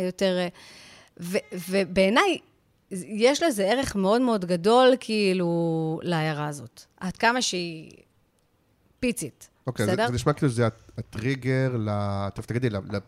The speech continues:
Speaker 2: לפעילות שלך וכאלה, אבל השאלה המקורית הייתה, תכף אפשר לחזור לזה, אבל האם,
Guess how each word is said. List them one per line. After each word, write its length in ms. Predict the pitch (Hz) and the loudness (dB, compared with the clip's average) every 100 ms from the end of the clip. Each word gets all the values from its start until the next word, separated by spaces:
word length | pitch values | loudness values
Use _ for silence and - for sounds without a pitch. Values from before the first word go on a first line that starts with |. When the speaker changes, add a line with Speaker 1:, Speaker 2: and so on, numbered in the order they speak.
| - | -8
Speaker 2:
לפעילות 520 | 107 - 98 107 147 | -8 -6 -4 0 0
שלך 160 | - 120 | -2 -6
וכאלה, 260 | 110 190 | -2 0
אבל 140 | 151 107 | 0 0
השאלה 260 | - 123 | 0 -2
המקורית 420 | 175 - 127 185 | -2 -2 -4 -2
הייתה, 280 | 123 120 214 | -2 0 -2
תכף 220 | 202 165 | -2 -6
אפשר 180 | 151 175 | -4 -2
לחזור 280 | 147 202 214 | 0 2 2
לזה, 220 | 185 123 | 2 0
אבל 220 | 107 113 110 - - - | 0 -2 -6 -14 -20 -6
האם, 380 | 117 - 156 180 | -4 0 2 2